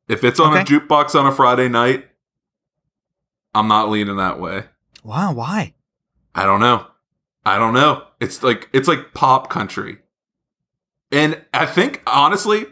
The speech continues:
Speaker 1: I'm, I'm pretty easily influenced. I've acknowledged that of myself these last few
Speaker 2: Mm-hmm.
Speaker 1: years. I think Bo Burnham might have turned me off to, to pop country
Speaker 2: <laughs> Yeah, yeah, yeah, yeah.
Speaker 1: because of
Speaker 2: No, he's
Speaker 1: his,
Speaker 2: definitely
Speaker 1: uh,
Speaker 2: right.
Speaker 1: his song about pandering.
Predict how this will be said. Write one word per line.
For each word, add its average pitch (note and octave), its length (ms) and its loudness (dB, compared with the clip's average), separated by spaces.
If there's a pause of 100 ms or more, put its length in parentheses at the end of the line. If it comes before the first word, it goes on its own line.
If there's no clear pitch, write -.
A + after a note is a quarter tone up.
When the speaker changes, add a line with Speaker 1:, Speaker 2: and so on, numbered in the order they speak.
(400)
Speaker 1:
I'm, E3+ 360 0
I'm F#3 140 2
pretty F#3+ 260 0
easily C#3+ 320 0
influenced. C#3 580 -4
I've B2 220 2
acknowledged A#2 380 0
that C3 220 0
of B2 120 -4
myself C3 380 0
these A#2+ 140 -8
last A#2+ 240 0
few F#3+ 100 0
Speaker 2:
Mm-hmm. F#3+ 100 6
Speaker 1:
years. C3 320 0 (520)
I - 80 -8
think - 420 -6
Bo C#3 180 4
Burnham B2 380 2
might G#2+ 200 -2
have A2+ 180 0
turned A2 240 -4
me G#2+ 120 -4
off G2+ 340 -2
to, G#2 300 -4 (220)
to B2 100 -6
pop - 260 -2
country - 420 -4
Speaker 2:
<laughs> - 80 -2
Yeah, F#3+ 320 6
yeah, D#3 140 4
yeah, C3 220 2
yeah. A#2+ 180 -2 (140)
Speaker 1:
because B2 320 2
of A#2 60 -2
Speaker 2:
No, D#3 80 4
he's D#3+ 120 4
Speaker 1:
his, D#3+ 60 -2
Speaker 2:
definitely D3 280 2
Speaker 1:
uh, - 20 2 (120)
Speaker 2:
right. - 60 -20 (280)
Speaker 1:
his B2+ 200 0
song A#2+ 240 2
about G#2+ 280 0
pandering. A2+ 580 -4